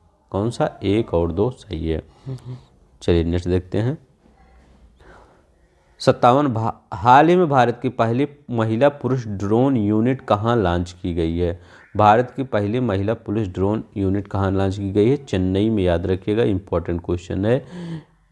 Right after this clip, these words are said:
प-, पुलिस ड्रोन यूनिट, भारत की पहली पुलिस ड्रोन यूनिट, महिला में पढ़ रहा था क्या, सॉरी इसके लिए, भारत की पहली पुलिस ड्रोन यूनिट, याद रखिएगा पहली पुलिस ड्रोन यूनिट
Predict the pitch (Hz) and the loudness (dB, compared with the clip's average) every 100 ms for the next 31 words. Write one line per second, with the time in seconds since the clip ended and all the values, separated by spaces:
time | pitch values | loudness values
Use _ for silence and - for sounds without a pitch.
0 | _ 113 104 - - 117 123 160 - 104 | _ 0 0 -2 -6 0 2 2 -2 -4
1 | 98 104 110 95 87 85 82 - 92 98 | 0 2 2 2 0 0 -4 -10 -6 2
2 | 107 120 135 - - 160 160 - 98 104 | 4 6 2 -2 -4 -4 -2 -2 0 0
3 | 110 143 160 - _ _ - 113 127 127 | 0 0 0 -4 _ _ -6 -2 0 -2
4 | 95 98 104 95 87 85 82 - - 95 | 0 2 2 2 0 0 -2 -6 -6 -4
5 | 90 113 131 127 120 113 117 104 95 82 | 0 0 2 0 0 0 0 -2 -2 -4
6 | - _ _ _ _ _ _ _ _ _ | -6 _ _ _ _ _ _ _ _ _
7 | - 110 95 113 - _ _ 110 - 104 | -8 0 2 0 -4 _ _ -8 -6 -4
8 | 104 139 - - - - _ 117 127 156 | -4 -4 -8 -20 -20 -20 _ 4 4 4
9 | 190 180 - 131 135 165 - - 127 139 | 0 0 2 2 2 -2 -4 -4 -2 -2
10 | 101 98 110 107 95 87 85 87 95 101 | -2 0 2 2 0 0 -2 0 2 4
11 | 113 117 131 139 147 - 101 107 127 131 | 2 0 0 0 0 -2 -2 0 -2 -2
12 | 110 107 95 101 110 113 110 110 131 135 | -4 -4 2 2 4 2 0 0 -4 -8